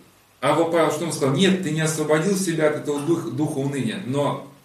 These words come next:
показал более себя, что ты ему предан и покорен. И после оно сильнее будет нападать на тебя, как натурция беглеца». Увидев, как ты с первой схватки дал себя победить и тотчас убежал с поля брани. Если только не решишь ли ты в другие разы вступать в борьбу с этим врагом,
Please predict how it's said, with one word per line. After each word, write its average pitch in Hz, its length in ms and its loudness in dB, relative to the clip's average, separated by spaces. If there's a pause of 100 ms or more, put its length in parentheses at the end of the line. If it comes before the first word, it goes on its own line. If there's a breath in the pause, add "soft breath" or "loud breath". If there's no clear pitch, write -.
(320)
показал 139 500 0
более 143 260 2
себя, 139 300 -2
что - 160 -6
ты 143 80 -10
ему 139 180 -4
предан 143 300 0
и 120 40 -4
покорен. 117 500 -2 (640 loud breath)
И 131 100 -2
после 156 420 2
оно 123 140 -2
сильнее 139 340 -2
будет 143 260 -2
нападать 131 380 0
на - 80 -8
тебя, 110 220 -6
как - 160 -10
натурция 123 440 -4
беглеца». 123 580 -4 (640)
Увидев, 170 340 0
как 127 140 -4
ты 127 80 -8
с 120 60 -8
первой 135 260 -2
схватки 185 380 -2
дал 139 240 -2
себя 135 160 -4
победить 127 500 -4
и - 40 -16
тотчас 156 380 -8
убежал 117 300 -6
с - 40 -6
поля 113 220 -6
брани. 101 380 -4 (1300 loud breath)
Если 175 260 0
только 151 260 0
не 139 100 -2
решишь 185 280 -2
ли - 60 -4
ты 131 100 -6
в - 80 -8
другие 135 320 0
разы 131 160 2
вступать 127 420 -2
в 117 60 -4
борьбу 147 300 -2
с - 100 -6
этим 131 140 -8
врагом, 117 520 -2